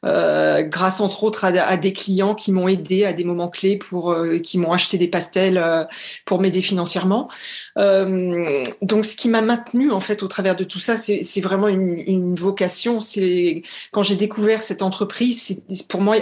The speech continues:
c'était impossible qu'elle s'arrête. Je trouvais que le produit était magnifique, que l'histoire était magnifique. Euh, et j'étais prête à donner tout ce que je pouvais pour, euh, simplement qu'elle survive. Donc, euh, mon objectif était là, que, qu'elle survive.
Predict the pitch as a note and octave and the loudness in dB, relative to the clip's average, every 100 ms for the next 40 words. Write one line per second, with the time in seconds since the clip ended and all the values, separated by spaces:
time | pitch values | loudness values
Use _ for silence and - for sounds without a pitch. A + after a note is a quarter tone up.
0 | F#3+ - _ - F#3+ G#3 - G#3+ G#3+ G#3 | 0 -6 _ -2 0 -2 -2 -2 0 0
1 | - A#3+ A3+ G3 D#3+ F#3+ F3 A3+ B3+ - | 2 0 0 -2 0 0 0 -2 -4 -12
2 | F3 F#3 - G3 F#3+ F#3+ - F#3+ F3 F#3+ | -4 -4 -2 -2 -2 -4 -4 -4 0 0
3 | F#3 F#3 F#3+ F3+ - C4+ C4 - - - | 0 0 2 0 0 -2 -4 -12 -14 -16
4 | - F#3+ F3 - - G#3 F#3 F#3+ F#3+ F#3 | -4 -2 0 -2 0 0 0 0 2 2
5 | F#3 - C4 - - - - - - F#3 | 2 0 -2 -4 -12 -18 -18 -6 0 4
6 | F3 D#3+ D#3+ C#3+ - G3 F#3 F#3 F#3+ F3+ | 4 4 4 2 2 2 2 0 -2 -2
7 | - G#3 G3+ F3 D#3+ G3+ G3 G3+ - - | 0 0 2 0 0 0 0 0 -6 -10
8 | A#3 - G3+ - - E3+ G#3+ A3 G#3 F#3 | -8 -4 -4 -6 -4 0 0 0 -6 0
9 | F3+ F3 G3 F#3+ F#3 G3+ G3+ E3+ - G3 | 0 2 0 0 0 2 0 0 0 0
10 | F3+ F3 E3+ D#3+ E3+ F#3 F#3+ F3+ E3 E3 | -2 0 0 -2 0 0 2 2 2 -2
11 | - - - G3 G#3 A3 A3 G#3+ - G3 | -10 -10 0 4 4 4 0 -2 -2 -2
12 | G3 G3 F3 G3+ D4+ - G3+ F3 E3+ D#3 | -2 0 0 0 -4 -2 0 2 0 0
13 | F#3+ - - E3+ F3 C#4 F#3+ | 0 0 0 0 0 0 -2